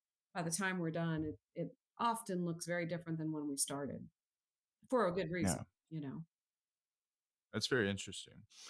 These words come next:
Speaker 2: And while we're on top, on the topic of that process, could you just give us, like, an entry-level breakdown of what that looks like as far as, like, the client coming to you saying, "Hey, we need to fill this position," to you finding someone that fits the position? Like,
Speaker 1: Yeah.
Speaker 2: wh-, what does that look like?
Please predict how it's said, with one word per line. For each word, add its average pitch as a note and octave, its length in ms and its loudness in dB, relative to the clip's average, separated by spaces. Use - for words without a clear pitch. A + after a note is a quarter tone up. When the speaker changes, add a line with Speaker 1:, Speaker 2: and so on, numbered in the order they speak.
Speaker 2:
And A2+ 80 8
while A#2+ 120 10
we're B2+ 140 10
on G#2+ 300 6
top, F#2 400 2
on G#2 120 0
the F#2+ 80 -4
topic G#2 340 0
of F#2 220 2
that F2+ 200 2
process, F2+ 760 -2
could F#2+ 140 -6
you G#2 100 -2
just B2 260 0
give G#2 140 0
us, - 340 -2
like, F#2+ 180 0
an F#2 100 -2
entry-level F#2 680 -2
breakdown A#2 400 2
of A2 120 -6
what A#2+ 160 -4
that A#2 140 2
looks A2+ 200 -2
like A2+ 160 -4
as F2 80 -4
far F#2+ 160 2
as, F2 80 -2
like, F2 160 -6
the F#2 80 -8
client G2 300 2
coming G2 220 2
to G2 100 -2
you F#2 80 -2
saying, F2+ 240 0
"Hey, F#2 180 2
we F2+ 100 -2
need F2+ 140 -2
to E2+ 80 -12
fill F2+ 140 -2
this F2 160 -6
position," E2+ 520 -4
to E2+ 320 -2
you G2 120 6
finding F#2 480 6
someone F#2+ 340 -2
that D#2+ 180 -2
fits F2 220 -6
the F2+ 60 -14
position? G2 440 -2
Like, E2+ 140 0
Speaker 1:
Yeah. D#4 120 4
Speaker 2:
wh-, - 160 0
what F#2+ 100 -2
does F#2+ 140 0
that E2+ 220 4
look - 180 -10
like? E2+ 100 -6